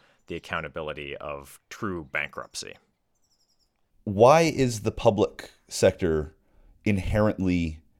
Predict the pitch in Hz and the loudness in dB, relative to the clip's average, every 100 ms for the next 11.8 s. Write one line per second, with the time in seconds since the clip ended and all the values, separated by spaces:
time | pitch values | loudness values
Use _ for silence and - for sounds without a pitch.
0 | _ _ 98 87 80 - 76 76 52 50 | _ _ -4 -4 -6 -8 -8 -8 -10 -12
1 | - - _ _ _ 92 139 160 87 - | -14 -20 _ _ _ 4 4 4 -2 -8
2 | 98 95 90 - 80 80 76 - 73 - | -6 -2 -2 -2 -4 -6 -8 -8 -8 -6
3 | 57 - 104 101 101 92 90 87 82 90 | -8 -4 -2 0 2 2 0 -2 -2 -2
4 | 82 - - 78 82 78 80 - - - | -2 -2 -6 -6 -6 -4 -4 -4 -16 -20
5 | - - 95 92 - 117 120 117 92 - | -10 -4 -4 -4 -4 0 2 2 0 -4
6 | 87 82 92 82 67 76 - 69 64 60 | -6 -4 -2 -2 -2 -6 -8 -8 -8 -10
7 | - - - 107 107 104 95 - - 87 | -16 -20 -2 2 6 6 4 2 2 2
8 | 87 - _ - 82 - 82 82 78 73 | 2 -6 _ -8 -6 -4 -4 -2 -4 -6
9 | - - 87 82 78 76 73 71 - - | -16 -6 0 4 4 2 0 -4 -10 -20
10 | - _ 85 82 90 95 - 90 - 87 | -20 _ -4 0 0 -2 -4 -6 0 2
11 | 87 85 85 85 80 82 78 | 2 0 -2 -4 -4 -4 -4